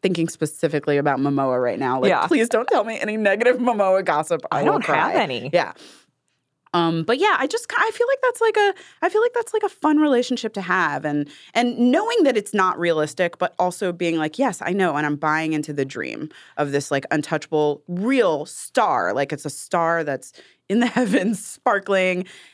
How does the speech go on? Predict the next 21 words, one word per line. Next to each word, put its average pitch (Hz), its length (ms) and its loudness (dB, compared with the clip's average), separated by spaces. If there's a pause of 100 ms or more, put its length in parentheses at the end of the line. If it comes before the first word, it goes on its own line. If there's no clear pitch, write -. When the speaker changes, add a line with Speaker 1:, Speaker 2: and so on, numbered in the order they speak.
Speaker 1:
and 175 140 2
it's 175 200 -2
not 247 280 2
based 339 280 -2
in 160 80 0
reality. 139 460 -2
It's 147 80 2
Speaker 2:
Right. 208 200 2
Speaker 1:
based 185 200 0
in 202 160 -2
some, 202 380 -4
and 202 160 2
the 214 80 2
distance 214 560 -2
is 180 100 -6
part 156 260 -2
of 123 120 -4
it. - 180 -6 (180)
Speaker 2:
Absolutely. 156 760 -2 (160)
I 208 60 2
mean, 226 180 2